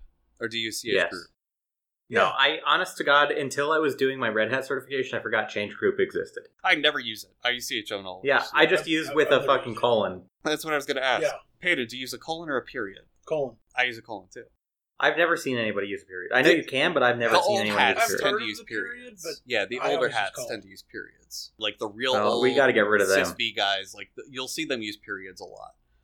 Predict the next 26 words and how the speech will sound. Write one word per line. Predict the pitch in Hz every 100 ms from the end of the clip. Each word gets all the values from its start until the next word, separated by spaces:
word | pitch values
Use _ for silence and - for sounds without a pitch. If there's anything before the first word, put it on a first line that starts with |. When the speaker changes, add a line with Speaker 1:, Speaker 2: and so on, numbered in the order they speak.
| -
Speaker 1:
And | 117 113
more | 117 113 107 -
Speaker 3:
Well, | 120 160
they're | 127
Speaker 1:
agnostic | 135 139
Speaker 3:
weird, | 113 98
so. | 110
Speaker 1:
documentation | - 110 107 117 101 - 104 98 -
for, | 104
like, | 95 - 120 110
Unix, | 110 104 104
Solar-, | - 95 92 95 95 _ -
like, | 95
Solaris | - 95 95 98 -
stuff, | 92 92 _
and | 120 123 110
Linux, | 98 95 92 -
you'll | 107 -
typically | - - - 104
see | - 101
periods. | _ 104 _ _ _ _
But | 180 170 - _ _
you | 170 175
can | 208
use | 196 -
both, | 226 123